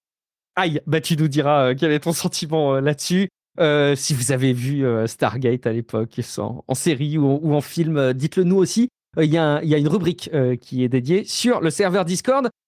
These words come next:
Je suis Guillaume Vendée, vous me retrouvez avec des liens qui sont sur guillaume vendée point F R, sur les réseaux sociaux. C'est principalement sur Blue Sky que c'est le, le plus pratique, euh, de me suivre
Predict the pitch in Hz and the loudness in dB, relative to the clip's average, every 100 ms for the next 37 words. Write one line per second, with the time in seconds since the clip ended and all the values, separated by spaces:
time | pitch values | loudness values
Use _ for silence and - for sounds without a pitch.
0 | _ 143 247 - 247 247 311 240 247 214 | _ -2 -2 0 -2 0 0 2 0 2
1 | 214 180 180 160 170 202 196 175 147 156 | 2 2 2 0 -2 0 2 2 2 0
2 | 156 180 156 - 139 143 135 165 151 151 | 0 -4 -4 -6 -4 0 0 2 2 0
3 | 147 175 - 190 151 - 160 143 147 156 | 0 -2 0 0 0 0 2 2 2 2
4 | 180 - 220 - 156 - - - - 202 | 0 0 0 2 -2 -2 -18 -10 -2 0
5 | 214 202 190 190 180 151 - 139 135 214 | 0 0 2 2 2 0 0 2 2 0
6 | - 196 180 - 143 151 135 127 127 131 | 2 2 2 0 0 0 2 2 2 -2
7 | 156 139 160 - 156 - 139 131 127 127 | -2 -2 -4 -2 -6 -4 0 0 0 0
8 | 127 127 127 - 185 131 | 2 2 0 -2 -2 -2